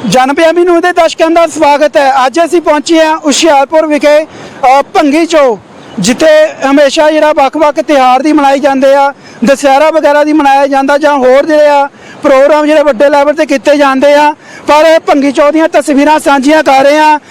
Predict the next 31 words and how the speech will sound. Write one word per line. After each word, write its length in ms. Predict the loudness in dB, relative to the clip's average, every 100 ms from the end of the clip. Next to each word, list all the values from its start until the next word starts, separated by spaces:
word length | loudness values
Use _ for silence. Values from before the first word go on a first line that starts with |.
| -20 -6
ਕਿ 160 | -2 0
ਜਿਹੜਾ 240 | 2 0
ਬਾਰਿਸ਼ 540 | 0 0 2 2 0 0
ਜਿਹੜੀ 300 | 0 2 0
ਹੈ 60 |
ਸਵੇਰ 360 | 0 0 2 2
ਤੋਂ 140 | 0
ਲੱਗੀ 320 | 0 -2 0
ਹੋਈ 160 | 0 0
ਸੀ 260 | 0 -2 -2 -8 -18 -2
ਤੇ 100 | -2 0 0 0
ਇਸ 140 | 0
ਵਕਤ 300 | -2 -2 0
ਜਿਹੜਾ 380 | 0 2 2 0
ਕਾਫੀ 440 | 0 0 0 0 0
ਜਿਹੜਾ 380 | 2 2 0 -2 -14 -20 -6 0
ਮੀਂਹ 420 | 2 2 2 0 0
ਆ 200 | 0 0
ਚੁੱਕਿਆ 400 | -2 0 0 0
ਸੀਗਾ 360 | 0 0 0 -2 -12 -4
ਤੇ, 240 | 0 2 0
ਅ, 760 | -2 -20 -20 -18 -4 0 0 -2
ਸਮੁੰਦਰ 500 | -2 0 0 0 2 2 2 0 -6 -20 -20 -16 -2
ਤੇ 140 | -2
ਜਿਹੜਾ 220 | 2 0
ਕਹਿਰ 440 | -2 -2 -2 0 0
ਦਾ 140 | 0
ਜਿਹੜਾ 180 | 0 -2
ਪਾਣੀ 380 | -2 -4 0 0
ਹੈ 80 | 0
ਜਿਹੜਾ 360 | 2 0 -2